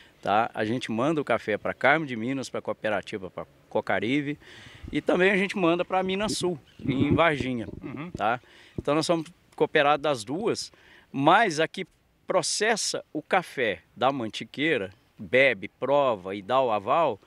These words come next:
Speaker 1: é a Cocarive.
Speaker 2: Tá, ok.
Speaker 1: Tá ok? Então nós fazemos parte, essa, eh, somos um dos vinte e cinco municípios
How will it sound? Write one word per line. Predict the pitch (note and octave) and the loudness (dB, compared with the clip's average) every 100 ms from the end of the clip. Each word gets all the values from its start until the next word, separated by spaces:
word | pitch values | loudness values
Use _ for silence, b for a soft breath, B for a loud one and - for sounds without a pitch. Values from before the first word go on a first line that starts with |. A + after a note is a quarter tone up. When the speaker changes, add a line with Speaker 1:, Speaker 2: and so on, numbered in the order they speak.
| b b _ - | b b _ 0
Speaker 1:
é | B2+ D3 | 2 2
a | |
Cocarive. | C#3 D3 - D#3+ B2+ G2+ D#2 D#2 _ _ | 0 -4 -4 -4 -4 -8 -10 -20 _ _
Speaker 2:
Tá, | G#2+ | -20
ok. | G2 _ | -20 _
Speaker 1:
Tá | F#2+ | -8
ok? | F#2+ - D3 E3+ B B B B | -6 -2 -2 -2 B B B B
Então | B2+ - D#3+ | -4 4 4
nós | G#3+ G3 - | 4 0 2
fazemos | F3+ D3+ F3 | 2 2 0
parte, | - D#3+ A3 A3 | 2 2 2 -2
essa, | E3+ D3+ C3 B2+ A2 A#2+ G#2 | -4 -2 -2 -2 -2 -2 -4
eh, | A2 | -6
somos | - C#3+ C#3+ | -4 -2 -2
um | C#3+ | -2
dos | D3+ D3 A2+ | -4 -6 -4
vinte | B2+ F#3+ | -4 -2
e | |
cinco | - F3 D#3+ | -2 -2 -4
municípios | E3+ F3 - B2+ - G2+ - | -4 -4 -2 -4 -6 -10 -12